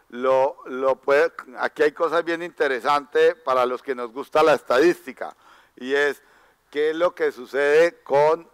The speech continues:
los animales menores de doce meses. Fíjense en el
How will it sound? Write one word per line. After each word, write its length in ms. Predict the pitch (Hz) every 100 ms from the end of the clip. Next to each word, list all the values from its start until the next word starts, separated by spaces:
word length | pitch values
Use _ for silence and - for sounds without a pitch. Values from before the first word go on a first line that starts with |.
| -
los 180 | 131
animales 540 | 123 127 123 131 139 156
menores 500 | 139 120 131 147 147
de 260 | 135 117 - _ _
doce 380 | - 143 131 151
meses. 460 | 156 160 131 104 - _
Fíjense 480 | 147 147 165 151 147
en 100 | 127
el 220 | 120